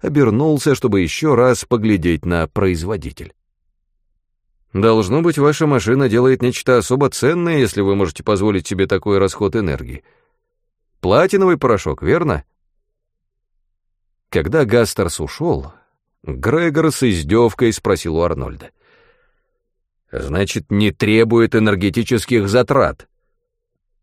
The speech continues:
«Видишь ли, Грегор», пряча глаза, ответил тот, «я не мог знать, что она будет хапать энергию из ближайшего источника».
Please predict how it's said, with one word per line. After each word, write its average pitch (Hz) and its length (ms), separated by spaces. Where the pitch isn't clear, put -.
«Видишь 123 580
ли, 101 120
Грегор», 76 480
пряча 147 300
глаза, 101 380
ответил 85 360
тот, - 280
«я 151 300
не 156 120
мог 143 320
знать, 135 240
что - 180
она 123 140
будет 113 240
хапать 123 400
энергию 117 440
из 90 100
ближайшего 113 580
источника». 78 600